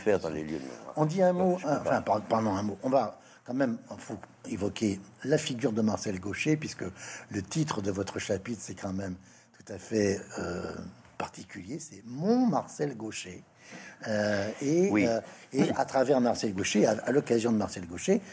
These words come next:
Speaker 2: qui, qui, qui, qui vient heureusement régulièrement sur cette scène pour présenter,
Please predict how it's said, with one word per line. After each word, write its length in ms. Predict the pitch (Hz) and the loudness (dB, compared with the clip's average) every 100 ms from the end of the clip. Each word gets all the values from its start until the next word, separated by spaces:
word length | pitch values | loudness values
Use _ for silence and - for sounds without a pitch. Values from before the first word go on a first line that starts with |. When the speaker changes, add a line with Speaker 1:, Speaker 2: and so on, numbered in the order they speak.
| - - - | -18 -20 -20
Speaker 2:
qui, 120 | - | -16
qui, 280 | - 110 110 | -4 -4 -4
qui, 320 | - 113 101 95 - - - - | -4 -2 -2 -4 -14 -20 -20 -12
qui 200 | 110 92 | -8 -8
vient 420 | 90 90 123 120 | -8 0 2 4
heureusement 540 | 139 107 117 98 123 107 | 4 4 2 2 2 4
régulièrement 680 | 117 104 113 113 110 113 110 | 0 -2 0 2 2 0 -2
sur 220 | - 113 | -2 -2
cette 220 | - 104 | -2 -4
scène 260 | - 120 110 | 0 0 0
pour 140 | 107 | -2
présenter, 580 | 98 113 101 98 113 104 | -2 -2 -2 -2 -4 -6